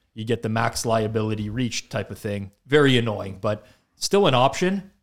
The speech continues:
Single game is still an option over the counter right now. People are extremely confused by this because they've been playing parlays their entire life. They don't even know what a s-, somehow don't even know what a straight wager is. But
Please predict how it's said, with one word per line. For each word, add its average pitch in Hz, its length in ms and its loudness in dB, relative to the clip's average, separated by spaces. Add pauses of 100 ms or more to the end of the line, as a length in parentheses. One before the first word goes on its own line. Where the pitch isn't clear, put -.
Single 147 360 0
game 131 240 0
is 127 80 -4
still 123 200 -2
an 113 80 0
option 113 360 0
over 113 180 0
the 107 80 -2
counter 113 340 -4
right 135 220 -2
now. 151 220 -2
People 127 340 -2
are 110 100 0
extremely 127 440 -2
confused 117 500 -2
by 95 180 -6
this 113 260 -6
because 110 280 -6
they've 107 100 -4
been 104 140 -4
playing 107 320 -4
parlays 107 400 -2
their 104 100 -8
entire 101 300 -6
life. 110 320 -6 (220)
They 117 100 0
don't 123 140 0
even 117 160 -2
know 117 80 4
what 117 160 2
a - 20 2
s-, - 140 -8 (120)
somehow 147 400 2
don't 127 220 2
even 127 100 -2
know 123 100 -2
what 117 100 0
a - 40 -4
straight 117 280 -4
wager 110 280 -4
is. 107 220 0
But 104 220 -4